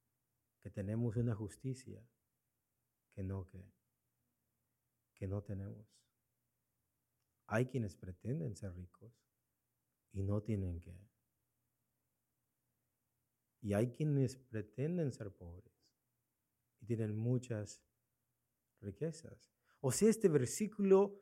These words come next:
nos deja ver un principio, una doctrina que va más allá de lo material.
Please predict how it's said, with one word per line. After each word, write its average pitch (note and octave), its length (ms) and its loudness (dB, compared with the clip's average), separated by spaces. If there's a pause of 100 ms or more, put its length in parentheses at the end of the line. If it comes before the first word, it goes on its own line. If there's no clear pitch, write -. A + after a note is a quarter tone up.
nos C3+ 200 4
deja F#3+ 280 8
ver F3 220 8
un F#3 140 8
principio, E3 580 6
una E3 120 10
doctrina F3 720 6 (240)
que C#3+ 120 4
va D#3+ 160 6
más F3+ 320 4
allá C#3+ 460 4
de E3+ 120 4
lo C3+ 120 6
material. G2+ 600 0